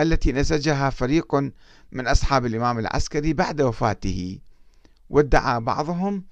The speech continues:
النيابة الخاصة عن ذلك الإمام الموهوم. يقول الوحيد الخراساني إن معرفة الولي الأعظم والسر الأكبر منوطة بأن يقحم العلماء،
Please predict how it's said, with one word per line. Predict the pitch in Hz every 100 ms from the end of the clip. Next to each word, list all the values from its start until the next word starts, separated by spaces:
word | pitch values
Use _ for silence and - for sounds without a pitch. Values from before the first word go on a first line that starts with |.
| - - - -
النيابة | 123 120 139 139
الخاصة | 107 - 139 156 -
عن | - 104
ذلك | 123 131 120
الإمام | 113 95 101 127
الموهوم. | 151 165 180 190 208 165 143 - - _ _ _ _ _ _ _ _ _ _ _ - - _ _ _ _ - - -
يقول | 131 - 190 151
الوحيد | 113 104 123 104
الخراساني | 107 101 90 - 107 87 90 110 _ _ - - - - -
إن | 143 165
معرفة | 156 110 156 165 -
الولي | 151 143 147 147
الأعظم | 143 160 208 139 98 85 - _ _ - - -
والسر | 107 - 131 123
الأكبر | 123 - 139 - 127 95 - - - - - - _ -
منوطة | 120 117 139 165 156 151 151
بأن | 143 127 139 123 123
يقحم | 147 170 - 143 123
العلماء، | 110 110 101 101 101 101 98